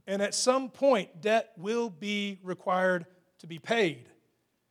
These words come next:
So there's a certificate of debt. We owed some things. We owed some things that we could never, ever be paid.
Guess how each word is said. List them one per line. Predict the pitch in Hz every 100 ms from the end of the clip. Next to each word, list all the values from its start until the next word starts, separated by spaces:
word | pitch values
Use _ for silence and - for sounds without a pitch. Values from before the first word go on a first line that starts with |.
| _ _ _ _ _ _ _ _ _ _ -
So | 269
there's | 254 269
a | 254
certificate | - 262 196 330 349 - 320 311
of | 247 202
debt. | 156 208 175
We | 185 262
owed | 247 262 220
some | - 196
things. | 202 170 151
We | 160 254
owed | 247 247
some | - 214
things | 240 240 220
that | 226
we | 214
could | 208 202 170
never, | 170 196 220 233
ever | 220 220 220
be | 214 214
paid. | 208 202 160